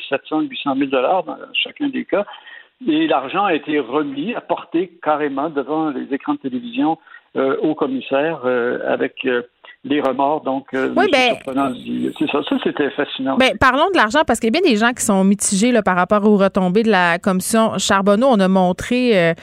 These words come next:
Speaker 2: bon, euh, que la, le système de corruption, euh, qui existait au Québec, ça, je pense qu'on s'entend tous pour dire qu'en ce sens-là, ça a été bénéfique.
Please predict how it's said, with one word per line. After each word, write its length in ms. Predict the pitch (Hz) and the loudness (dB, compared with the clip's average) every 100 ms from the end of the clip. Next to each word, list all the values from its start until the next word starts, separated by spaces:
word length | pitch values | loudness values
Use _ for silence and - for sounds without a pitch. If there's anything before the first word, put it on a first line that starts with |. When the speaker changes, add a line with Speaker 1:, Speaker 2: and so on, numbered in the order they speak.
| - - - | -12 -18 -6
Speaker 2:
bon, 240 | - 208 160 | 2 2 2
euh, 320 | 151 117 123 | -2 -2 -2
que 60 | 226 | 0
la, 380 | 180 107 76 110 165 | 0 0 -6 -6 -2
le 180 | 190 | 0
système 300 | 175 - 214 | 0 2 4
de 100 | 202 | 4
corruption, 640 | 185 185 175 - 226 226 185 | 2 2 0 0 2 4 2
euh, 160 | 127 | 0
qui 140 | 165 190 | 0 0
existait 280 | 180 - | 2 2
au 80 | 220 | 4
Québec, 280 | 202 190 294 | 4 2 2
ça, 80 | 196 | 0
je 80 | - | 2
pense 160 | 226 | 2
qu'on 120 | 214 | 2
s'entend 320 | 185 185 185 180 | 2 2 0 0
tous 160 | 233 | 0
pour 160 | - 185 | 0 0
dire 180 | 190 220 | 2 2
qu'en 320 | 196 185 185 | 2 2 2
ce 100 | 196 | 2
sens-là, 360 | 190 170 - 247 | 2 0 2 0
ça 100 | 226 | 2
a 40 | |
été 200 | 185 202 | 2 2
bénéfique. 540 | 180 185 180 - 330 | 4 4 4 2 2